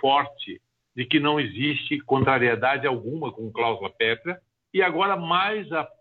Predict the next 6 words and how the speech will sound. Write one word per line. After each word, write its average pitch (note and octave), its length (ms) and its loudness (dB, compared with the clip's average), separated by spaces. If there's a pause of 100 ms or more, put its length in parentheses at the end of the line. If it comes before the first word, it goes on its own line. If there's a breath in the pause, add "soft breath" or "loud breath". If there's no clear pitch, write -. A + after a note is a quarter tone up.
(160)
postura, D#3+ 640 0
a A2 40 2
posição B2 800 -2
do A2+ 120 -8
ministro B2+ 360 -2
Toffoli G#2 440 -2